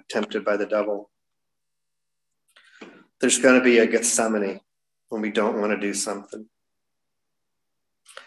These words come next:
There's gonna be a Judas in our life that stabs us in the back. There are gonna be siblings or friends that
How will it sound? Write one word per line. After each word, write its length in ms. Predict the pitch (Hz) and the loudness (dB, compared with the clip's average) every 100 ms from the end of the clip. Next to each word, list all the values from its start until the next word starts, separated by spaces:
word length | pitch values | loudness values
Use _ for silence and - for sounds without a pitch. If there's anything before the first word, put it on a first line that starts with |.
| - _ _ | -20 _ _
There's 200 | 147 135 | 4 6
gonna 240 | 151 139 | 6 6
be 160 | 139 127 | 6 6
a 40 | |
Judas 520 | 117 123 127 120 - 107 | 6 4 4 4 2 0
in 80 | |
our 140 | 101 98 | -2 0
life 340 | 92 92 - _ - | -2 -4 -8 _ -12
that 100 | - _ _ _ _ _ _ _ | -12 _ _ _ _ _ _ _
stabs 420 | - 117 110 107 | -4 2 2 2
us 140 | 117 - | -2 -2
in 80 | 107 | -2
the 60 | |
back. 460 | 95 98 95 - - _ _ _ _ _ _ _ _ _ _ _ _ _ _ _ _ _ _ _ _ _ _ _ _ _ _ _ _ _ _ _ | -2 -2 -2 -8 -20 _ _ _ _ _ _ _ _ _ _ _ _ _ _ _ _ _ _ _ _ _ _ _ _ _ _ _ _ _ _ _
There 100 | 127 | -2
are 40 | 123 | 2
gonna 180 | 127 | 2
be 380 | 120 123 113 110 | 4 4 4 0
siblings 960 | - - 127 120 107 104 101 - - - | -2 2 2 4 2 0 -2 -8 -12 -10
or 100 | 101 | -12
friends 540 | - 120 110 104 104 | 0 2 4 2 2
that 160 | 104 | 0